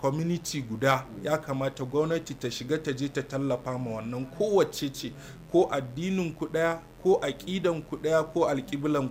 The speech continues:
ku ɗaya ko ba ɗaya ba. To, amma in dai ba za a samu wannan ba, to zaman lafiya ba zai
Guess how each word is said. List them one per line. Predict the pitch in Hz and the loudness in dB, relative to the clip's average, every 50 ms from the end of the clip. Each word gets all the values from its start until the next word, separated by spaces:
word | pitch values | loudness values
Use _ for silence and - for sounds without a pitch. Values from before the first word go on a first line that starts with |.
| - | -4
ku | - 117 - - - - - - - 135 | -8 -10 -12 -12 -16 -20 -20 -18 -8 0
ɗaya | 147 151 151 151 151 151 151 | 4 6 8 8 6 6 4
ko | - 151 147 | 2 4 6
ba | 139 139 123 | 6 6 6
ɗaya | - - 117 113 117 110 | 4 2 -2 -2 -2 -4
ba. | 110 - - - - - - - - - - | -4 -6 -8 -12 -16 -18 -18 -20 -18 -4 0
To, | 165 127 | 2 2
amma | 131 139 147 160 170 175 - - | 2 2 4 4 6 6 6 4
in | 214 233 254 | 0 -2 0
dai | 240 - - | 2 2 2
ba | 233 220 190 | 4 2 2
za | 165 175 165 | 4 4 4
a | 147 | 4
samu | 139 - - 120 120 127 139 | 4 0 -2 -2 -2 -2 -2
wannan | 139 127 123 123 120 123 117 | -2 -2 -2 -4 -6 -6 -4
ba, | 127 123 117 | -4 -4 -4
to | - - 131 123 | -4 -6 -6 -4
zaman | 120 139 139 147 147 143 143 | -2 -2 -2 0 0 0 2
lafiya | 143 143 139 139 - 156 147 131 120 | 0 0 0 -2 -2 0 0 0 0
ba | 120 117 | -2 -6
zai | 120 123 123 | -6 -8 -10